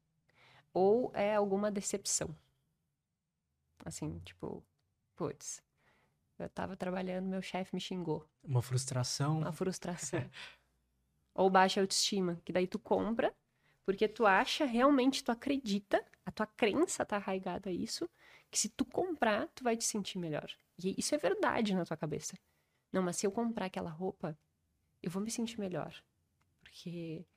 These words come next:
Speaker 1: as pessoas vão me olhar diferente." E aí tem outra questão dentro desse processo de compra e regulação emocional. Isso é reforçado socialmente. Ó,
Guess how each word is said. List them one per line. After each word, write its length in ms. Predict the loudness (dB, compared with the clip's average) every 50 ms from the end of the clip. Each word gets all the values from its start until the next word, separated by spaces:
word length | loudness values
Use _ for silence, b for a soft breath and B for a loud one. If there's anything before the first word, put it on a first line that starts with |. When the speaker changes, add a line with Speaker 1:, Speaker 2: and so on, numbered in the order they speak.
| _ _ _
Speaker 1:
as 60 | -10
pessoas 300 | -8 -6 -4 -2 -2 -2
vão 100 | -2 -2
me 80 | -2 -2
olhar 140 | -2 -2 -4
diferente." 760 | -4 -4 -2 -2 0 0 -2 -2 -2 -4 -6 -8 -12 -12 -14 _ _ B B B B B B B B B B B
E 80 | -2 0
aí 80 | 0 0
tem 140 | 0 0 0
outra 300 | 0 0 0 -2 -4 -6
questão 720 | -4 -2 -2 -2 -2 0 2 2 4 4 4 4 2 2
dentro 300 | 2 2 0 0 -2 -4
desse 240 | -4 -4 -4 -6 -8
processo 580 | -8 -6 -6 -4 -4 -4 -4 -4 -4 -6 -6
de 100 | -6 -6
compra 460 | -8 -6 -4 -2 -2 -2 -2 -4 -4
e 20 | -4
regulação 480 | -4 -4 -4 -4 -4 -4 -4 -4 -2
emocional. 720 | -2 -2 -2 -2 -4 -4 -4 -4 -2 -2 -2 -2 -2 -4 -8 b b b b b b b b b b b b _ _ _ _ _ _ _ _ _
Isso 200 | -4 -2 -2 -2
é 40 | 0
reforçado 720 | -2 -2 -4 -4 -6 -6 -6 -6 -6 -6 -8 -8 -10 -10 -14 -18 _ _
socialmente. 800 | -8 -4 -4 -4 -4 -4 -4 -4 -6 -6 -6 -8 -10 -10 -12 -14 _ _ _ _ _ _ _ _ _ _ _ _ _ _ _ _ _ _ _ _ B B B B B B B B B B B B B B B B _ _ _ _ _ -18 -16 -16 -16 -10 0
Ó, 260 | 2 4 4 4 2